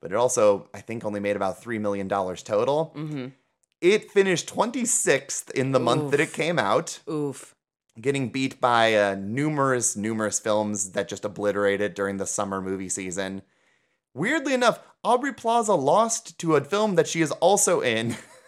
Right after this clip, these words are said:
Speaker 1: <laughs> which is Monsters University.
Speaker 2: Oh, <laughs> God. I mean, yeah, Family Fare is usually a guarantee to do well, up until very recently.
Speaker 1: I mean,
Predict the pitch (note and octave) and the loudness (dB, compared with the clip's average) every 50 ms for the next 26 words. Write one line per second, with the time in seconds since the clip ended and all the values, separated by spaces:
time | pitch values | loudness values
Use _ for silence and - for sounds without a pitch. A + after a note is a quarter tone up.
0 | - _ _ _ _ - - - G#3+ - D#3+ D#3+ D#3 D3+ C#3+ C3 C#3 D3+ E3+ F#3 | -20 _ _ _ _ -20 -20 -20 -8 -4 -4 -2 -2 -2 -4 0 2 2 2 2
1 | E3 - F3 D#3+ D#3 D#3+ D#3 C3+ A#2 C#3 D#3 D#3 - A3+ C#4+ D4 D4 - _ _ | 0 -4 -6 -4 -2 -2 0 2 2 2 0 0 -4 -4 -4 -4 -6 -6 _ _
2 | _ _ _ - F3 F#3+ G#3 A#3 G3+ E3 G3 G3 - - A3 - - - C4 C4 | _ _ _ 0 4 4 4 4 4 -2 -6 -8 -2 -4 -4 0 2 2 2 2
3 | - D4 D4 - - G#3+ - - - - - - - C#4+ D4+ D#4 D4+ D4 D4 C#4 | 2 -2 -2 -2 -14 -20 -20 -20 -20 -20 -12 -6 -2 0 2 2 2 0 0 -2
4 | B3+ - G3 F#3 E3 D#3+ D#3 D3 - D3+ B3 B3 A#3+ A#3 A3 - G3 F3+ E3 D#3+ | -4 -6 0 4 6 6 6 6 4 2 0 2 2 2 0 0 2 2 4 4
5 | D#3 D#3 D3 - - _ _ _ _ - _ - - C3+ E3 D#3+ D3+ D3 C3+ C3 | 4 2 0 -2 -6 _ _ _ _ -20 _ -8 -2 0 2 2 2 0 -2 -6
6 | - _ - - _ _ _ _ F3 D#3 D#3 D#3 D3 D3 C3 C3+ D3 C#3+ C#3+ C3+ | -10 _ -20 -20 _ _ _ _ -10 -6 -2 0 0 0 0 -2 -2 0 0 0
7 | C3 C3 C#3+ C3 C#3+ C3 B2+ B2+ B2+ B2 - B2+ B2 A#2+ A#2 A2 - C3+ A2+ A2 | 0 0 -2 -4 -4 -4 -2 -4 -6 -6 -8 -6 -6 -4 -6 -6 -6 -10 -8 -6
8 | A#2 A#2+ A2+ A2+ A2+ A2 A2+ A2+ G#2 F#2 F#2 G#2 - - - - E4+ - F4+ C#4 | -6 -6 -6 -6 -8 -8 -6 -4 -2 -2 -2 -2 -2 -2 -2 -2 -2 -2 -4 -4
9 | D#3 B2+ C#3+ C#3 C3+ B2 A2+ G#2 G2 F#2+ - - - - - A2+ A#2 A#2 A2 G2+ | -4 -4 -4 -2 -2 -4 -6 -8 -10 -12 -12 -10 -8 -6 -4 -2 -2 -2 -2 -2
10 | G2 | -6